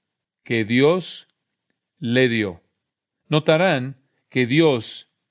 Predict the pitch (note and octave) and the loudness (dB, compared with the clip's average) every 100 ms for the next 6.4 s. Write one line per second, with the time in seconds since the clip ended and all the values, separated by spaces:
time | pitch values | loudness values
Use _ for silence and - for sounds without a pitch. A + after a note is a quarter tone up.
0 | _ _ _ _ _ _ B2+ A#2 D3+ D#3 | _ _ _ _ _ _ -6 -2 0 2
1 | D#3 C#3 C#3+ - B2 A#2 A2 A#2 - C3 | 0 0 -2 -2 -2 0 0 -4 -4 0
2 | D#3+ A#2+ F#2 _ _ _ _ _ B2+ C3 | 0 -2 -8 _ _ _ _ _ -2 0
3 | C3 - _ _ _ _ - F3 E3 E3+ | 0 -4 _ _ _ _ 0 2 0 -2
4 | D#3+ D3+ E3+ D#3 E3 D#3 B2 - D3+ D3 | -2 0 -2 0 0 0 -2 -2 0 0
5 | D3 C3 A#2+ A#2 A2 G#2+ A#2 A2 G#2 C3+ | 0 0 0 0 -2 -2 -4 -2 2 2
6 | A2+ G#2 D#3 | 2 -2 -8